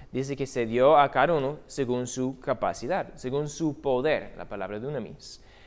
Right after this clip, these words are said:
Eso nos muestra que el, la palabra dunamis significa cualquier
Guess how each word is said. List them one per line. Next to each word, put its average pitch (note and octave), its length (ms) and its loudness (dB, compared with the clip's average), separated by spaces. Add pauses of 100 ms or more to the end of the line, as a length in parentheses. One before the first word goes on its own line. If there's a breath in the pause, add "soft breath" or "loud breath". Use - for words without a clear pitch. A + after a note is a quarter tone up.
(300 soft breath)
Eso D#3 240 0
nos F3+ 200 4
muestra D#3 320 2
que D3+ 160 4
el, C3+ 220 -2 (180)
la A#2+ 220 4
palabra B2+ 300 10
dunamis E3 380 2
significa C#3+ 640 -2
cualquier F3 600 4